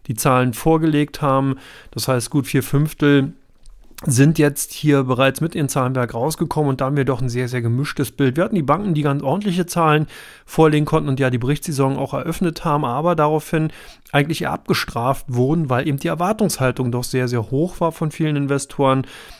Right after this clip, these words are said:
und diese dann eben Gewinne mitgenommen haben. Wir haben im Technologiesektor sehr, sehr heterogene, ähm, Zahlen bekommen. Das heißt, wir haben zum Beispiel auf der einen Seite Netflix, die dann eben die hohen Erwartungshaltungen nicht erfüllen konnten und sehr stark abgestraft wurden. Wir haben Peloton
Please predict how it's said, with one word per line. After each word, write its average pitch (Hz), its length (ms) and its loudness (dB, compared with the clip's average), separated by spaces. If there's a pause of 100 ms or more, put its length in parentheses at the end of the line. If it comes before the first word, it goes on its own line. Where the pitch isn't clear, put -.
(180)
und 131 300 4
diese 135 340 2
dann 123 280 2
eben 123 200 -2
Gewinne 143 240 4
mitgenommen 131 440 2
haben. 110 160 0
Wir 110 100 -2
haben 127 120 0
im 127 160 0
Technologiesektor 135 880 0
sehr, 147 480 2
sehr 135 360 2 (440)
heterogene, 131 1040 4 (400)
ähm, 117 480 4
Zahlen 127 420 2
bekommen. 135 440 0
Das 120 180 -2
heißt, 120 240 -2
wir 135 100 0
haben 135 160 0
zum - 160 0
Beispiel 160 240 2
auf 127 80 0
der 123 140 -2
einen 123 100 -2
Seite 127 260 0
Netflix, 131 600 -2
die - 80 -6
dann 123 160 2
eben 131 160 -4
die 113 140 -6
hohen 127 260 2
Erwartungshaltungen 131 800 0
nicht 214 220 2
erfüllen 135 400 2
konnten 139 240 0
und 120 160 -2
sehr 131 160 -2
stark 120 300 -6
abgestraft 135 640 -4
wurden. 131 160 0
Wir 123 80 -2
haben 120 80 -2
Peloton 127 540 -2